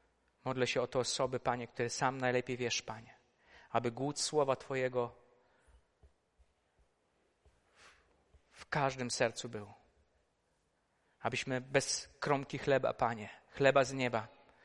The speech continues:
nie opuszczali naszych domów. Abyśmy bez kromki chleba, Panie, nie mogli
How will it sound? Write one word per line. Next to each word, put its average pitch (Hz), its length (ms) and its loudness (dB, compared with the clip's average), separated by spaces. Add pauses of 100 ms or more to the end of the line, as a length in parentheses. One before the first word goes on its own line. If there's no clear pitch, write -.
(280)
nie 135 100 2
opuszczali 131 500 0
naszych 120 300 -4
domów. 135 460 0 (760)
Abyśmy 127 300 -4
bez 123 200 -6
kromki 135 380 -6
chleba, 127 340 2
Panie, 120 340 -6 (2000)
nie 127 100 -4
mogli 123 380 -2